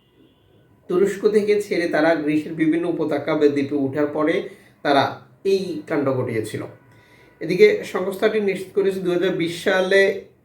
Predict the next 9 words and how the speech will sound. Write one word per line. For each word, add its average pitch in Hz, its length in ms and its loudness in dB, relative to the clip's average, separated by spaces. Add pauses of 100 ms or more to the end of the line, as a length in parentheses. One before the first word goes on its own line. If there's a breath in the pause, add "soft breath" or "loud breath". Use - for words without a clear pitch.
(100)
তিন 180 160 -2
হাজার 190 200 0 (100)
তিনশো 165 280 -2 (140)
পঞ্চান্নটি 190 640 -2
পুশব্যাকের 165 520 0 (100)
কেস 160 160 0 (120)
নিবন্ধিত 151 460 0
হয়েছিল, 165 340 -2 (300)
প্রথম, 143 260 -4